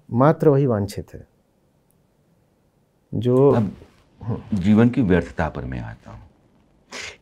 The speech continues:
Speaker 2: एक आदमी जो गृहस्थ है वो दिन भर परिश्रम करता है, अपना परिवार चलाता है, कुछ अर्जित करता है। डॉक्टर अपना पेशा है उसका,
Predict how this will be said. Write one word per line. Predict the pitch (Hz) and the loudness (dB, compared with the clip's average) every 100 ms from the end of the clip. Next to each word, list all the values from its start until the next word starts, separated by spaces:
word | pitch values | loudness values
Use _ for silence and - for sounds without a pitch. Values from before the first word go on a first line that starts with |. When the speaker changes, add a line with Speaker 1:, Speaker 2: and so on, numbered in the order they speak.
| _ _ | _ _
Speaker 2:
एक | 113 117 92 | -2 0 2
आदमी | 78 73 98 107 | 0 0 -2 0
जो | 90 | -2
गृहस्थ | 76 71 82 87 - | -4 -4 -8 -10 -14
है | 76 - _ _ _ _ _ _ _ 76 | -18 -18 _ _ _ _ _ _ _ -6
वो | 87 | -4
दिन | 82 90 85 | -2 -2 -2
भर | 92 | -4
परिश्रम | - 78 - 87 | -6 -6 -8 -12
करता | 87 69 65 76 | -10 -10 -8 -8
है, | 71 - _ _ _ - - | -8 -12 _ _ _ -18 -14
अपना | 80 85 | -10 -8
परिवार | 80 78 73 76 73 | -6 -6 -4 -4 -6
चलाता | 67 64 - 92 | -8 -10 -8 -10
है, | 160 | -8
कुछ | - - - | -8 -8 -6
अर्जित | 73 67 - | -8 -8 -14
करता | - - - | -16 -18 -20
है। | - - _ _ - - - | -20 -20 _ _ -20 -20 -10
डॉक्टर | 85 95 95 98 | -2 0 0 0
अपना | 90 80 69 | -4 -4 -6
पेशा | 65 76 78 98 | -8 -8 -8 -8
है | 87 | -8
उसका, | 80 - | -10 -16